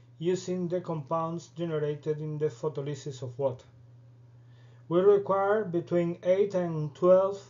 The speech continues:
light quanta for each molecule of C O two reduced. This reduction can occur in the dark and is very sensitive to temperature. It is regulated by photosynthetic enzymes.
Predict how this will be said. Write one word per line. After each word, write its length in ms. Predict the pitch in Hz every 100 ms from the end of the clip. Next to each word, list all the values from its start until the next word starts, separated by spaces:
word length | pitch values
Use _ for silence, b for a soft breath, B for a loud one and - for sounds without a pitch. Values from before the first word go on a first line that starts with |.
| - b -
light 320 | 160 175 185 -
quanta 580 | - 180 185 180 180 185 - b b b
for 260 | - - 165
each 240 | 196 -
molecule 680 | 160 202 202 202 180 180 185
of 180 | - 147
C 200 | - 170
O 100 | 160
two 260 | 156 165 156
reduced. 640 | 135 131 127 120 - - - - - - b b b b b b - -
This 280 | 170 226 -
reduction 600 | 240 220 208 202 208 202 -
can 460 | - 196 202 202 202
occur 420 | 160 - 180 185
in 200 | 190 175
the 100 | 156
dark 380 | 156 165 147 139 - - -
and 160 | 147
is 220 | 170 196 -
very 380 | 151 165 170
sensitive 720 | 156 - 180 180 156 151 156 151 b b b b -
to 140 | 156
temperature. 800 | - 160 151 135 120 - - 120 - - - - - - b b b b b b b b - -
It 140 | 160
is 240 | 185 180 190
regulated 680 | 190 170 170 175 180 180 151
by 300 | 170 180 190
photosynthetic 960 | - 175 175 156 - 151 175 165 165 160
enzymes. 720 | 156 147 147 135 120 117